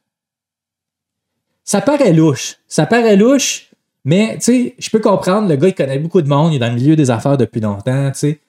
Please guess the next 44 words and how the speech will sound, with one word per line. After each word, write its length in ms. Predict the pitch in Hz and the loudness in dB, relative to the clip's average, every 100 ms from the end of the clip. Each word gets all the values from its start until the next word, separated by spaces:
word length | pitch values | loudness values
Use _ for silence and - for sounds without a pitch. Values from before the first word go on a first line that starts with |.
| _ | _
Mais, 140 | 170 185 | -2 0
tu 80 | |
sais, 80 | 320 | -2
ça, 180 | 320 160 | -4 -6
ça 140 | 139 180 | -6 -4
fait 160 | 277 | -2
genre, « 240 | 208 165 - | -4 -8 -8
Hey, 520 | 269 294 262 240 190 | -6 -2 -2 -4 -6
hey, 240 | 240 269 240 | -6 -4 -4
c'est 160 | 233 | -6
pas 160 | 226 277 | -6 -6
de 60 | |
ma 160 | 214 175 | -6 -8
faute, 300 | - 214 208 | -8 -8 -8
là, 280 | 185 208 196 | -8 -6 -6
hein. 220 | 214 226 | -6 -8
Moi, 420 | 220 233 247 240 | -6 -6 -6 -4
euh, 280 | 220 208 208 | -2 -2 -2
c'est 140 | 202 220 | -2 -6
pas 120 | 233 | -6
la, 300 | 233 202 185 | -4 -4 -2
c'est 140 | 180 | 0
pas 120 | 226 240 | 0 0
ma 160 | 226 | -2
faute 240 | - 240 226 | -2 -4 -4
si, 240 | - 208 | -4 -2
euh, 80 | 196 | 0
le 120 | 190 | 0
gouvernement, 460 | 185 202 202 202 226 | -2 -4 -4 -4 -6
il 120 | 214 | -6
met 120 | 214 | -4
l'argent 300 | 202 202 233 | -4 -4 -6
dans 120 | 240 | -8
mes 140 | 240 240 | -6 -6
poches. 360 | 294 294 - | -4 -6 -6
J'ai, 200 | 208 202 - _ _ | -6 -6 -8 _ _
j'ai 140 | 165 | -8
des 120 | 214 240 | -6 -4
poches 280 | 247 247 247 | -2 -2 -4
partout, 560 | 214 208 - 285 269 | -4 -8 -6 -4 -2
hein. » 220 | 226 254 226 - _ _ _ _ _ | -4 -4 -8 -14 _ _ _ _ _
Tu 120 | 254 | -8
sais, 0 | |
c'est, 800 | 254 208 202 180 165 156 139 165 | -4 -2 -2 -6 -10 -12 -14 -14